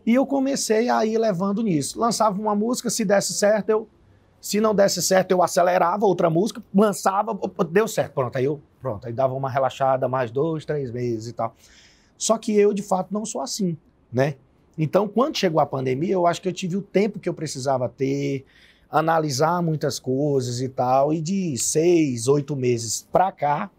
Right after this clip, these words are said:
pra hoje, foi que eu botei o pé assim, aí chamei todo mundo de novo, aí disse,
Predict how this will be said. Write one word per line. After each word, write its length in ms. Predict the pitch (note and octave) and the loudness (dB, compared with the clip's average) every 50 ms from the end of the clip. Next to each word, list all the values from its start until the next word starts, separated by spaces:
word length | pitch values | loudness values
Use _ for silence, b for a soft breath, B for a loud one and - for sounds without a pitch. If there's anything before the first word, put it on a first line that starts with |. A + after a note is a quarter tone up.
| _ _ _ _ _ _ _ _ _ _ _ | _ _ _ _ _ _ _ _ _ _ _
pra 220 | - C#3 C#3+ C#3 | 2 4 4 4
hoje, 480 | B2+ C3 C3+ D3+ E3+ D3 F3 G#3+ A3+ - _ _ _ _ _ _ _ _ _ _ _ _ _ _ _ _ _ _ _ _ | 2 2 2 0 0 0 -2 -4 -8 -12 _ _ _ _ _ _ _ _ _ _ _ _ _ _ _ _ _ _ _ _
foi 220 | _ - D3 C#3+ | _ -6 -6 0
que 100 | - F3 | 2 4
eu 440 | F3+ F3+ F#3 F3+ D#3+ D3+ C3 C3 - - _ - - - - - | 4 4 4 4 2 2 -2 -6 -10 -14 _ -20 -20 -20 -16 -4
botei 320 | C3+ C#3+ D#3+ D3+ - E3+ | 0 0 2 2 4 2
o 60 | E3+ | 2
pé 160 | D#3+ - F3 D#3+ | 2 2 2 2
assim, 420 | D#3 C#3+ - - F3 F#3+ G3+ G3 | 2 0 -2 -4 -4 -4 -2 -2
aí 280 | F3+ E3+ F3 F3+ F#3 F#3 - _ | 0 0 0 0 -2 -4 -8 _
chamei 400 | - - - E3 E3 E3 D#3+ D#3 | -10 -4 0 0 2 2 2 0
todo 240 | D#3 F3+ F#3 E3+ E3+ | 2 0 0 0 0
mundo 140 | E3 D#3+ C#3 | -2 -2 -4
de 100 | D3 C#3+ | -4 -2
novo, 260 | D3 E3+ F3 E3 D#3+ | 0 0 0 2 0
aí 80 | D3+ | -2
disse, 360 | C#3+ C3 A#2+ A2+ - - - | -2 -2 -4 -6 -8 -12 -16